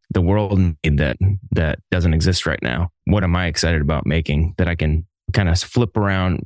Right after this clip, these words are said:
flip roles, and suddenly talk to myself as if I'm the boss of me and say, "Hey, Jeremy, I think you should be doing this, delivering this new thing or making this new thing happen"? Anyway, I don't know if that, <laughs> maybe it's just me, but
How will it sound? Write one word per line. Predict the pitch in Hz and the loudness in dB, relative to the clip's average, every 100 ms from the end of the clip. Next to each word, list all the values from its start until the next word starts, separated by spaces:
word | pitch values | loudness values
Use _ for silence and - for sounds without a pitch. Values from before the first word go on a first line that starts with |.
| - | -4
flip | 107 98 | -2 0
roles, | 92 92 90 80 | 0 2 0 0
and | 78 | 0
suddenly | 90 80 80 87 | 0 0 2 2
talk | 95 87 | 0 0
to | 90 | 2
myself | 80 - 92 85 | 2 0 0 0
as | 76 78 | 0 0
if | 80 | 0
I'm | - 92 85 | -2 0 0
the | |
boss | 76 82 85 - | 0 -2 -2 -2
of | |
me | - 80 80 | 0 2 2
and | 82 | 2
say, | - 67 71 85 | 0 -2 -2 -2
"Hey, | 104 95 | -2 0
Jeremy, | 90 90 82 | 0 2 0
I | |
think | 87 87 | 0 0
you | 85 | 0
should | 80 73 | 0 0
be | 73 | 0
doing | 78 78 78 | 0 2 2
this, | 80 85 - - | 0 0 -2 -2
delivering | 78 85 78 | 0 2 0
this | 82 - | 0 2
new | 80 | 0
thing | 78 73 69 | 0 -2 -2
or | 71 | -2
making | 78 73 | -2 -2
this | 67 - | -2 -2
new | 80 | -2
thing | 71 78 | 0 0
happen"? | 71 76 71 87 _ _ _ - | 0 -2 -4 -4 _ _ _ -4
Anyway, | 85 | -2
I | - | 0
don't | 117 | -2
know | 117 | 0
if | 101 | -2
that, | 101 101 - 160 - 160 - | -2 -2 -2 -2 -2 -4 -2
<laughs> | |
maybe | 226 214 113 139 | 0 2 2 2
it's | 160 135 | 0 0
just | 151 | 2
me, | 143 151 | 2 2
but | 143 123 | 0 0